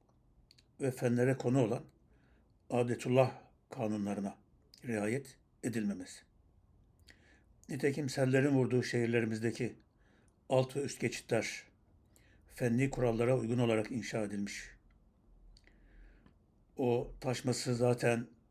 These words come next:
raporlarla tespit edilen dereler zamanında ıslah edilmiş ve çadırlar suyun biriktiği çukur alanlara kurulmamış, konteynerlar da dere kenarındaki kaygan zeminlere konulmamış olsaydı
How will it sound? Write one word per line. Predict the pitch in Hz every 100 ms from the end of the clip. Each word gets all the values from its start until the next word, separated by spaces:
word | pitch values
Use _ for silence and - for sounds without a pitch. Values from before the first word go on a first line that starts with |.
| -
raporlarla | 123 - 117 123 123 110
tespit | - 113 - -
edilen | 117 113 107 101 - - -
dereler | - 117 107 107 - -
zamanında | - 117 110 107 110
ıslah | 117 120 113
edilmiş | 120 123 139 - - - - _ _ - - - - _ _
ve | 135
çadırlar | 127 143 135 113 120 - - - - - - -
suyun | - - 131 139 139 131 -
biriktiği | 127 120 - 127 113 113 - -
çukur | - - 147 139
alanlara | 123 117 110 104 98
kurulmamış, | - 127 131 143 151 - - _ _ _ _ _ _ -
konteynerlar | 135 135 151 143 135 123 143 139
da | 101 - _ _ _ - _ -
dere | 120 147
kenarındaki | 123 123 120 113 113 107
kaygan | - 117 113 143
zeminlere | 131 113 104 104 104
konulmamış | 104 110 101 101 -
olsaydı | 107 - 143 156